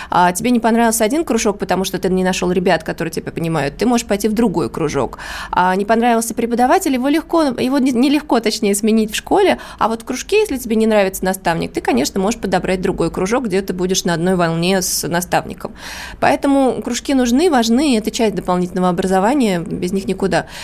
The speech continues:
Здесь ещё что важно, что кружковое движение — это же ещё и некий социальный лифт, то есть то, что раньше, например,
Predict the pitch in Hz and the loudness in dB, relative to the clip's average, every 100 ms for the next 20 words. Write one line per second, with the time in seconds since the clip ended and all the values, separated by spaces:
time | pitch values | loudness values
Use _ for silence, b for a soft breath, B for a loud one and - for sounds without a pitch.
0 | B - 240 240 262 - 226 294 311 226 | B -2 -2 0 -2 0 2 2 2 0
1 | 226 214 208 208 208 - 294 240 208 208 | 0 0 0 -2 -4 -2 0 0 0 0
2 | 262 302 226 190 B B B 226 240 220 | 2 2 2 0 B B B -2 0 2
3 | 240 - 247 240 240 226 220 247 226 226 | 0 2 2 2 2 -2 0 2 2 2
4 | 220 294 - - B B 202 202 208 220 | 2 -2 -4 -16 B B 2 2 2 -2
5 | 214 220 214 208 208 220 214 - 190 - | 0 2 2 4 2 2 0 -2 -2 0
6 | 196 196 190 | 2 2 2